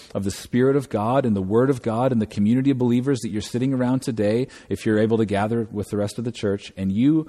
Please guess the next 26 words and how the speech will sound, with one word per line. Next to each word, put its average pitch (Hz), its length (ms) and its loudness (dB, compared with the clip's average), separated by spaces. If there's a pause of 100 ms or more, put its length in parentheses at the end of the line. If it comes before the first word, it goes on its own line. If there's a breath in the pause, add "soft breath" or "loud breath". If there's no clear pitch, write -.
(220 loud breath)
have 113 320 -4
those 104 280 0
inputs 135 500 -2
coming 110 280 2
into 123 220 0
you 101 180 -2
that 95 120 -4
are 95 180 -4
allowing 113 600 -2
you 117 160 2
to 104 60 -2
have 101 240 -4
your 104 160 -4
needs 101 340 -2
met 92 260 -6
in 95 120 -8
practical 101 580 -8
ways, 87 400 -6 (300 loud breath)
like 95 160 -4
the 90 80 -6
daily 87 320 -4
bread 82 240 -8
in 82 80 -10
front 80 220 -12
of 73 100 -16
you. 76 140 -16